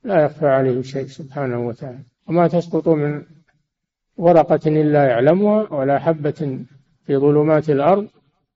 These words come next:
ولا رطب ولا يابس، إلا في كتاب مبين. فليس هناك شيء يخفى على الله جل وعلا، وليس هناك شيء يعجز الله سبحانه وتعالى،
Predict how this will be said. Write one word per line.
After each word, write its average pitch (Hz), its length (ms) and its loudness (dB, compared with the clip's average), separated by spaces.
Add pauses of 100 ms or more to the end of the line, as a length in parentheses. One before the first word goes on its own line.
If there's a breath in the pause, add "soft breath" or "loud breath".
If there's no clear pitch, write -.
(280)
ولا 143 280 4
رطب 170 280 2
ولا 139 420 4
يابس، 214 560 0
إلا 180 220 -2
في 127 140 -2
كتاب 135 400 -2
مبين. 110 400 -6 (380)
فليس 180 320 2
هناك 165 480 4
شيء 147 360 2
يخفى 143 360 -2
على 123 260 0
الله 123 400 -2
جل 113 220 -4
وعلا، 113 300 -2 (340)
وليس 202 320 6
هناك 180 460 6
شيء 175 480 2
يعجز 147 440 0
الله 139 440 4 (1300)
سبحانه 139 560 -2
وتعالى، 123 680 0